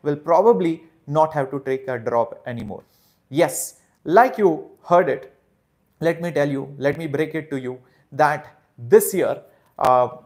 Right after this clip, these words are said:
onwards, I mean, not for twenty twenty-five, but for twenty twenty-six, they will start building up the infrastructure to add ten thousand extra M B B S seats. Yes, you heard it right,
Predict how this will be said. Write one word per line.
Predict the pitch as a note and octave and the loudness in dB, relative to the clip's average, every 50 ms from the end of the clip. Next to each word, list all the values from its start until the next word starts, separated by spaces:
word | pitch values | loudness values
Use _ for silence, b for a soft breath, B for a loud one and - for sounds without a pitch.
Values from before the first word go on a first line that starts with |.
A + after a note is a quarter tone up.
| _ _ - | _ _ 0
onwards, | C#3+ D#3 E3+ D#3+ C#3 A2 G2 F#2+ - - - - - - _ _ _ - | 2 2 2 2 -2 -4 -4 -6 -6 -10 -10 -12 -12 -16 _ _ _ -10
I | B2 | -10
mean, | B2 B2 B2 B2 B2 A#2+ - - | -10 -10 -10 -12 -14 -16 -12 -6
not | C3+ D#3 E3+ - | -6 -4 -4 -4
for | G#3+ G3 | -4 -6
twenty | - C3 B2+ C#3+ | -4 -6 -8 -8
twenty-five, | C3+ C#3 B2+ C#3 - D3 E3+ - - _ | -8 -8 -10 -10 -10 -10 -12 -12 -14 _
but | A2+ A2+ A2 - - _ | -8 -8 -8 -8 -10 _
for | - A#2 A2 A2 | -6 -6 -6 -6
twenty | - C3+ B2+ B2+ C#3 C3 C3 _ | -8 -12 -12 -10 -12 -14 -14 _
twenty-six, | - C3+ B2+ B2 A#2+ A#2+ - - - - F#3 G3 - - - - | -12 -12 -12 -12 -12 -12 -12 -8 -6 -6 -6 -6 -8 -14 -12 -10
they | B2 B2 | -8 -8
will | A#2 B2+ B2+ B2 | -6 -6 -8 -10
start | - - - D#3+ D#3 D#3 D#3 - b b b b b b C3+ B2 | -8 -4 -2 0 0 -2 -4 -10 b b b b b b -2 2
building | D3+ F#3 G#3 G3+ A3 G#3 | 2 2 2 2 -2 -4
up | F#3 D#3+ | -4 -2
the | E3 E3+ | -4 -6
infrastructure | D#3 C#3+ - - D3+ D3 C#3+ - - C3 - - - C#3 C3+ C3+ | -6 -6 -6 -4 -6 -6 -6 -6 -10 -10 -10 -10 -10 -8 -8 -8
to | C3+ - C#3 - _ _ - | -8 -10 -10 -12 _ _ -6
add | D3 D3+ D#3+ F#3+ A3 A3+ A3 F#3 E3 E3+ F3+ F3 - b b b b b b - | -2 0 0 2 2 0 0 0 0 -2 -4 -4 -8 b b b b b b -2
ten | - F3+ F#3+ G#3 B3 C#4 C#4 A#3 _ - | 0 0 0 -2 -4 -6 -8 -10 _ -16
thousand | - - - - C#3+ D3+ F3+ F#3 F#3 D#3 D3+ E3+ G3 G3 G3 F#3+ - - - | -20 -6 0 2 2 4 4 2 -2 -4 -6 -6 -8 -8 -8 -10 -12 -8 -10
extra | E3 - - - - _ - E3+ E3 F3 F3 - - - | -10 -8 -10 -18 -12 _ 0 0 0 0 0 -4 -8 -6
M | F3+ D#3+ F3 F3+ | -6 -6 -4 -4
B | E3 G3 G3 | -4 -4 -4
B | D#3+ D3 E3 D#3+ E3 | -4 -4 -4 -2 -2
S | E3 E3 E3 | -2 -4 -6
seats. | - - D3+ C3 C3 - - - | -6 -6 -6 -6 -8 -10 -12 -8
Yes, | C#3+ D#3 D#3+ - - | -6 -6 -6 -6 -6
you | E3+ | -4
heard | D#3 D#3 E3+ F3 | -2 0 0 0
it | F3+ F3 D#3+ | -2 -4 -2
right, | D3+ F3 G3 G3 | -4 -4 -4 -6